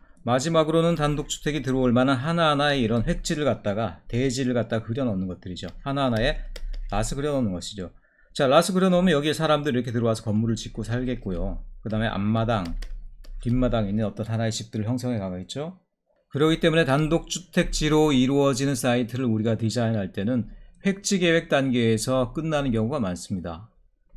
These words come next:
무슨 얘기입니까? 실제로 그 건물을 디자인하는 단계까지 가지 않고, 각각의 단독주택이 들어올 만한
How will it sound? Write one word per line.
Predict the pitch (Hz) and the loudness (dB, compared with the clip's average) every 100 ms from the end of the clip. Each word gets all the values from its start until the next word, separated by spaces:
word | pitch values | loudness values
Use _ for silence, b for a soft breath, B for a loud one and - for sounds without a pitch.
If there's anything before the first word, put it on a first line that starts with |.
| - | -8
무슨 | 110 135 | -4 -2
얘기입니까? | 113 101 92 117 139 - | 0 0 -2 -4 -6 -2
실제로 | 185 - 160 160 135 | -4 0 2 2 0
그 | 139 | 2
건물을 | 135 131 131 120 | 2 2 0 0
디자인하는 | 117 127 127 123 117 | 0 2 4 4 2
단계까지 | 107 104 104 104 104 | 2 0 -2 -2 -2
가지 | 104 101 107 | -4 -2 -2
않고, | 95 90 127 120 82 | -4 -6 -4 -4 -4
각각의 | - 127 160 147 143 | -6 -4 0 0 2
단독주택이 | 135 135 135 - - 127 127 | 0 0 0 -2 -2 -2 -2
들어올 | 113 120 120 | -2 0 2
만한 | 104 107 127 | 2 2 0